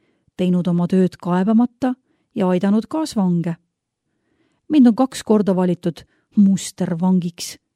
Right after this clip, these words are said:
Ma ei ole millegiga vangilaagri vastu eksinud." Politseiohvitseri nägu muutus süngeks. Ta hüüatas: Suu kinni, sina petis! Meil on sinu kohta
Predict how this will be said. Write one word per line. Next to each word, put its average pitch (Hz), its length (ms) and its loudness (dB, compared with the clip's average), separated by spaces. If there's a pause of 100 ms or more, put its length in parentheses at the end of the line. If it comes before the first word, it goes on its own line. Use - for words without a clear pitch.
(600)
Ma 220 120 2
ei 226 80 6
ole 233 140 6
millegiga 185 840 2 (420)
vangilaagri 175 760 0
vastu 180 300 -4
eksinud." 180 580 -6 (1900)
Politseiohvitseri 220 960 0
nägu 180 280 2
muutus 175 480 -2
süngeks. 170 600 -4 (500)
Ta 180 100 -6
hüüatas: 180 580 -2 (920)
Suu 226 420 0
kinni, 220 300 8
sina 208 180 4
petis! - 520 -2 (720)
Meil 202 300 2
on 208 100 2
sinu 208 240 0
kohta 185 400 -2